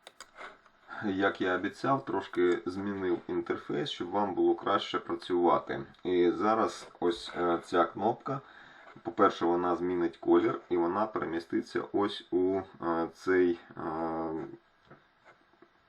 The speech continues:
куток. Е, для цього я просто оновлюю екран. І ось бачите, що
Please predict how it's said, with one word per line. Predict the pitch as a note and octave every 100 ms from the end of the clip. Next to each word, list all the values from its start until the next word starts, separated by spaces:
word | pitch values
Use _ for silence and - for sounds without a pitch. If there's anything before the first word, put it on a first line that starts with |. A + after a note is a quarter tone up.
| -
куток. | - - E2 - - - - - - - - _ _
Е, | - E2+ F2 F2 F2 - -
для | F2 F2+
цього | F2+ F#2 F2+
я | E3+
просто | - - -
оновлюю | F3 F3 E3+ F#3
екран. | G3+ - C#3 D3 C3 - - _ -
І |
ось | G2+ E2+
бачите, | E2+ F2 - -
що | E2+ F#2+ E2+